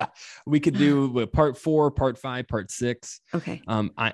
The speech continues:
Speaker 1: I, I love doing this. I, I do it at local high schools. I do it, yeah, I, I really, I'm really in the, um,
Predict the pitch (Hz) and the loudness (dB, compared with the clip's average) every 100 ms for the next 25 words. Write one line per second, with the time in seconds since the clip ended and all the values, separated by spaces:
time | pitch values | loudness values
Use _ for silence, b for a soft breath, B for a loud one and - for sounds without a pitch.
0 | - 131 - 123 117 110 110 107 107 104 | 0 0 2 2 2 2 0 0 -2 -6
1 | 107 - 113 104 104 104 104 107 107 104 | -8 -12 -8 -8 -6 -6 -2 0 0 -2
2 | 104 110 104 101 101 - 101 98 98 95 | -4 -6 -4 -6 -6 -6 -6 -4 -6 -8
3 | 101 98 101 101 - - 98 80 - 90 | -8 -6 -4 -4 -6 -10 -12 -10 -12 -12
4 | - 107 110 107 101 110 104 107 107 104 | -6 -2 -2 -2 -4 -4 -4 -2 -4 -4
5 | 101 107 104 104 98 92 - - 92 87 | -6 -6 -6 -4 -4 -4 -8 -10 -12 -12